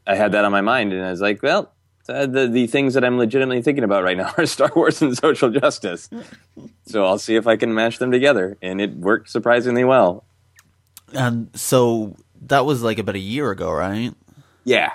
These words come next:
Speaker 2: So if you were to be put on the spot and to theme a comedy album for <laughs> Joseph Scrimshaw right now, what would it be?
Speaker 1: Yes. I think I am,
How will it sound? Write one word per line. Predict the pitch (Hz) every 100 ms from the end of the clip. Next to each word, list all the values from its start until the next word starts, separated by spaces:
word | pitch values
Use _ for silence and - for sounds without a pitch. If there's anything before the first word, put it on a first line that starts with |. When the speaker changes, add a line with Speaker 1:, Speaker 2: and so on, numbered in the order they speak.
| - _ _
Speaker 2:
So | - 110 110 110
if | - 110
you | 127 135
were | 135
to | 120
be | 117
put | 127
on | 117
the | 104
spot | - 117 120
and | 98 98
to | 101 92 90 87 -
theme | - - 101 101
a | 95 95
comedy | - 107 95 95
album | 95 92 95
for | 95 101 98
<laughs> | 98
Joseph | 104 101 104
Scrimshaw | 107 101
right | 95 92 76
now, | 98 113 98 64 95 - - - - - - _ _ _ _ _ _ _
what | - 101
would | 92
it | 92
be? | 95 90 64 120 113
Speaker 1:
Yes. | - - - _ _ _ _ -
I | 110 104 98
think | - 143 170
I | 131 135
am, | 127 110 107